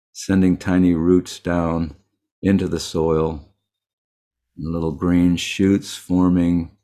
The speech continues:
above the soil from the seed. Those little green shoots drawing in the energy of the sun,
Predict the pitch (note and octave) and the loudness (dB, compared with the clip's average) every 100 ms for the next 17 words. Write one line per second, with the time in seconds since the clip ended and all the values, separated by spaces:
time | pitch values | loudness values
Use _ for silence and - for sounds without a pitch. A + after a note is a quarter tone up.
0 | - D#2 D2 F2+ F#2+ - E2+ - F#2 F2 | -18 -12 -2 0 0 -4 -8 -2 0 2
1 | F2 E2+ E2 F2 E2+ D#2 - E2+ E2 E2 | 0 -2 -4 -6 -4 -6 -6 -4 -2 -2
2 | D#2 D2 _ _ _ _ _ _ _ _ | -4 -8 _ _ _ _ _ _ _ _
3 | _ E2+ E2 E2 E2+ D#2 F2+ F2 E2 G2 | _ -6 -4 -2 -2 0 2 0 0 2
4 | F#2 - - F2 F2 F2+ F2 E2+ E2+ E2 | 2 2 -8 -2 0 2 2 0 0 -2
5 | F2 F2 E2+ F#2 E2 D#2+ D#2 - G#2+ G#2+ | 0 0 0 0 0 -2 -6 -4 0 2
6 | G#2 G2 G2+ | 4 2 0